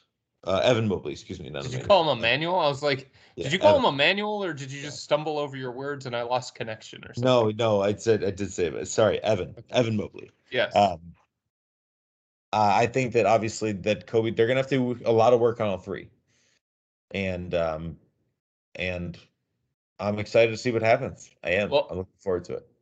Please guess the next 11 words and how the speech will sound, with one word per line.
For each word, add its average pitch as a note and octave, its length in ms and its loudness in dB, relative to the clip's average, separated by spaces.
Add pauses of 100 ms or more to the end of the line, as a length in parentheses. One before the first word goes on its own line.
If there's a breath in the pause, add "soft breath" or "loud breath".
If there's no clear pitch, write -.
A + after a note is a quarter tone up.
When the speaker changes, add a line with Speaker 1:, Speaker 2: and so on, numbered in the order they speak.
(140)
Speaker 2:
here's D3 260 0
something B2+ 300 0
else. A2+ 400 -2 (540)
Remember D3 340 2
how C#3 160 6
we've B2+ 260 -2
talked A#2+ 480 0
on B2+ 140 -2
this A#2 140 -8
podcast A2 640 -2
about G#2+ 380 -2